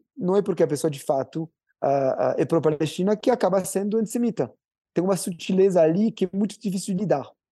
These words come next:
Ah, e não tenho o caminho das pedras, mas eu faço um trabalho talvez mais microscópico na minha escala,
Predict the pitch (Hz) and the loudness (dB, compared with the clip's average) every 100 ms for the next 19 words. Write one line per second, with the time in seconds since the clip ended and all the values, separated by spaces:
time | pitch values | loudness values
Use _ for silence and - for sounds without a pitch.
0 | - 64 65 65 62 50 50 - 143 185 | -8 -4 -4 -4 -6 -6 -6 -6 -2 -2
1 | 180 190 220 196 185 175 - 135 117 120 | 0 2 2 0 -2 -2 -2 -2 -2 -6
2 | 131 139 135 165 165 175 165 165 180 170 | -4 -2 0 -2 -2 -2 0 2 0 0
3 | 175 165 180 190 185 - - 143 175 190 | -2 -2 -2 -2 -6 -10 -16 -12 -6 -6
4 | - 165 160 165 139 - 120 _ _ _ | 2 4 4 -2 -14 -16 -18 _ _ _
5 | - 135 147 165 - - 131 165 196 | -6 -2 0 0 0 0 2 2 -2